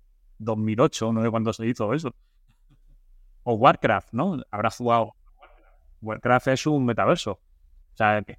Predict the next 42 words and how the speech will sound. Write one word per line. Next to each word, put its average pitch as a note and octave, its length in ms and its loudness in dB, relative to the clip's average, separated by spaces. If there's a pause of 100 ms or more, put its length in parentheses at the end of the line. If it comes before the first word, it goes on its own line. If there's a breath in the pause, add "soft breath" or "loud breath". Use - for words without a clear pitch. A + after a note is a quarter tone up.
(120)
yo G#2+ 160 -6
prefiero B2 260 2
Warcraft. A#2 520 2
Warcraft A2+ 440 -2
tiene C3+ 220 2
su G#2 160 -8
economía, C3+ 880 2
tienes, A2 420 -6
¿sabes? B2+ 260 -2
Tus - 240 -16
avatares, C3+ 640 0 (220)
¿no? C#3+ 180 -6 (440)
¿Qué, B2 140 -2
qué B2 100 0
diferencia B2+ 400 2
hay B2 100 2
de B2 140 0
eso A#2 180 -2
con A#2 240 0
un A2+ 120 -2
Decentraland? G#2+ 600 -2 (360)
Que A2+ 100 -8
tiene C3 240 0
por C#3 140 0
detrás C#3+ 640 0
blockchain, B2 520 0 (280)
al G#2 140 -4
usuario G#2+ 340 -2
eso B2+ 100 -2
da A2+ 260 2
lo A#2 80 -14
mismo. A2+ 280 -8 (340)
Es C3+ 80 -2
por D#3 100 4
eso D#3+ 180 2
que B2 220 0
ha B2 40 0
habido C#3 240 0
esa D#3 180 -2
especie D3 320 -4
de A#2 180 2
reconversión C3+ 800 -2